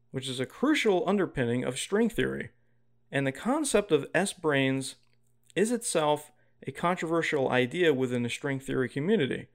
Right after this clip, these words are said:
as it's not exactly known if branes would be allowed to exist only in one moment in time.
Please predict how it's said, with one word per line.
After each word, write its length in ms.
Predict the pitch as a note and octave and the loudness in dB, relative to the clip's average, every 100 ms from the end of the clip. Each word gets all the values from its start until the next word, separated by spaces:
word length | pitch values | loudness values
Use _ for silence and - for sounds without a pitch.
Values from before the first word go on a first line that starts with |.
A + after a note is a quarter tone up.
| _ _ _ _ _ _ - | _ _ _ _ _ _ -6
as 120 | C#3+ | -4
it's 160 | C3+ - | -4 -4
not 220 | E3 B3+ | -2 -2
exactly 480 | C#4 F#3+ G3 F#3+ E3+ | 0 0 0 2 2
known 220 | D#3+ D#3 | 4 4
if 160 | C3 - | 2 -2
branes 480 | A#2+ E3 G3 F#3+ | -2 0 0 -2
would 160 | C#3+ C3+ | -2 0
be 80 | C3+ | 4
allowed 340 | B2+ C#3 C#3 | 4 4 2
to 100 | C3 | 0
exist 420 | B2 B2+ F3+ E3 - | -4 0 0 0 -2
only 340 | D#3+ G3 G3+ | 2 4 4
in 140 | F3+ D#3 | 2 2
one 200 | D#3+ D#3 | 0 2
moment 320 | D3+ D3+ - | 2 2 0
in 120 | C#3 | -2
time. 460 | C3 F#3+ B2+ - | -2 -2 -2 -4